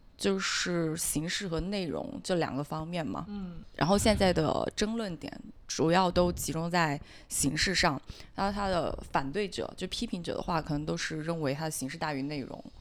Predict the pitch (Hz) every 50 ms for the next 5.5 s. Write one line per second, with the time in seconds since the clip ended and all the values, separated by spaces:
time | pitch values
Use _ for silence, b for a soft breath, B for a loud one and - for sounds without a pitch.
0 | - - - 208 202 190 160 139 143 - - 196 170 - - 135 143 - - -
1 | 139 135 123 135 - - - - - - - - 135 147 156 156 156 - 160 160
2 | 160 156 156 160 190 185 165 147 - - 131 143 - 180 156 135 147 - - -
3 | 95 135 - - 156 151 139 131 135 139 B B B B B B B - - -
4 | 151 147 143 139 135 - - 156 156 - - 151 151 160 156 147 135 131 127 127
5 | 131 143 151 147 151 147 143 147 143